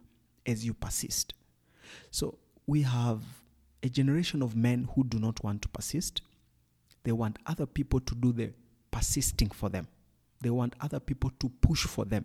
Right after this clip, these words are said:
as they sit in their houses. And they don't persevere. A man is perseverance. If you cannot persevere persecution, if you cannot persevere failure, if you cannot persevere losses, if you cannot persevere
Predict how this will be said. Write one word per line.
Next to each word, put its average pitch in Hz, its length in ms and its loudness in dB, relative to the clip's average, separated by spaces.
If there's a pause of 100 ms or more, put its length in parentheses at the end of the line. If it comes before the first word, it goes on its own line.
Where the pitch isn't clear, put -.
(120)
as 107 160 -2
they 127 160 0
sit - 360 -4
in 107 100 -2
their 101 100 -6
houses. - 720 -6 (1300)
And 151 140 0
they 165 100 2
don't 180 260 2
persevere. 143 560 0 (1500)
A 147 80 2
man 175 600 0 (100)
is 123 260 -2
perseverance. 104 1080 -4 (480)
If - 120 -6
you 156 60 -2
cannot 180 400 -4
persevere 143 520 0
persecution, - 720 -4 (200)
if - 160 -6
you - 80 -6
cannot 170 360 -2
persevere 131 460 -2
failure, 123 560 -2 (440)
if - 160 -4
you 135 60 -2
cannot 165 380 -2
persevere 135 460 0
losses, - 680 0 (240)
if - 120 -6
you 147 80 -2
cannot 165 400 -2
persevere 143 520 -2